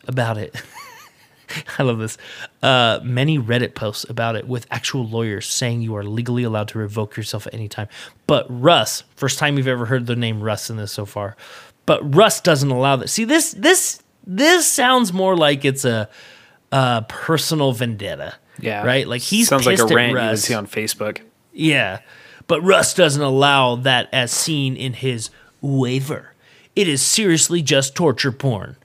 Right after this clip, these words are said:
Speaker 1: Uh, <laughs> okay. Um, all right. Uh, doesn't pay m-,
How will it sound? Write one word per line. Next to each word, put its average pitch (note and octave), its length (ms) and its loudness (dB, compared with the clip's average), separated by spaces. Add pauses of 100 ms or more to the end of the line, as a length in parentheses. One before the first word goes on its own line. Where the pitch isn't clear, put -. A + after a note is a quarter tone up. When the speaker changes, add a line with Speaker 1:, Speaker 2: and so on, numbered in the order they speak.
(600)
Speaker 1:
Uh, B2 220 0 (120)
<laughs> - 140 -20
okay. G#2+ 380 -6 (500)
Um, B2+ 520 0 (680)
all A#2+ 160 -6
right. A2+ 280 -6 (360)
Uh, C3 640 2
doesn't C3 300 -4
pay B2+ 180 -4
m-, B2+ 140 -4